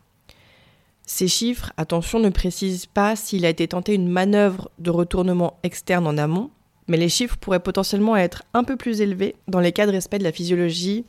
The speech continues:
de bout en bout. On expliquera un peu plus tard ce que c'est que cette manœuvre. Alors un bébé en siège, c'est quoi ? C'est un bébé qui a forcément la tête vers le haut et les fesses vers le bas, avec différentes options pour les jambes.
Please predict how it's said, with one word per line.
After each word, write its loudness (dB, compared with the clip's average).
de -2
bout -4
en 2
bout. -6
On 0
expliquera -2
un 2
peu -6
plus -12
tard -4
ce -12
que -8
c'est -6
que -10
cette -4
manœuvre. -10
Alors 2
un 2
bébé 4
en 2
siège, 0
c'est -2
quoi ? -4
C'est -6
un -2
bébé 4
qui -4
a -4
forcément 2
la 4
tête 0
vers 0
le 4
haut 0
et 4
les 2
fesses 0
vers 2
le 0
bas, -4
avec -2
différentes 2
options 0
pour 0
les 2
jambes. -4